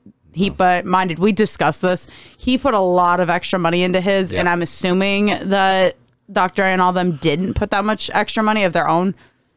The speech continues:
Speaker 1: 'cause that was why, uh, the Weeknd's was so big and, like, crazy, is 'cause he put, like, an extra, I think, I think it was, like, seven million or something into it himself outside of what they gave him to budget.
Speaker 2: No problem.
Speaker 1: Yeah, and I'm assuming they didn't.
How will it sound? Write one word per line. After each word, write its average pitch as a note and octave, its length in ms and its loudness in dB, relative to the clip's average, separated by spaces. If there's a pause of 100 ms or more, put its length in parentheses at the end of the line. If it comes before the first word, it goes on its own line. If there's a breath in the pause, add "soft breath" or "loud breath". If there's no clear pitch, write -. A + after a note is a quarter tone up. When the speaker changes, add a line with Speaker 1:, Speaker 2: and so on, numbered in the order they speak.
Speaker 1:
'cause F3+ 120 -8
that G#3+ 120 2
was A3+ 120 0
why, G#3 240 2
uh, E3 280 4
the D#3 120 -6
Weeknd's E3 340 -2
was D#3 140 -2
so D#3 240 0
big D3 460 0
and, D3 120 0
like, C#3+ 200 -4
crazy, D#3 420 0
is D#3+ 100 -2
'cause D#3+ 140 -2
he F#3+ 120 0
put, F#3 280 -2
like, D#3+ 180 -2
an D#3+ 80 0
extra, D#3+ 260 -2
I D#3 40 -2
think, E3 260 -8 (500)
I F#3 40 -2
think G#3 100 2
it G3+ 40 2
was, F3+ 200 2
like, E3+ 120 -6
seven F#3 400 -2
million F3+ 360 2
or G3 60 0
something G3+ 400 -2 (100)
into F3+ 340 2
it F3 140 0
himself D#3 560 -2 (100)
outside F3+ 400 0
of E3+ 100 -2
what D3+ 300 -2
they E3+ 160 2
gave D#3+ 340 -2
him D3+ 220 -2
to C#3+ 100 -8
budget. C#3 460 -2 (220 loud breath)
Speaker 2:
No G2+ 140 -4
problem. D#2+ 420 -10
Speaker 1:
Yeah, - 280 -2
and G3 120 2
I'm A#3 80 2
assuming D4+ 380 2
they G#3+ 160 2
didn't. F3+ 300 0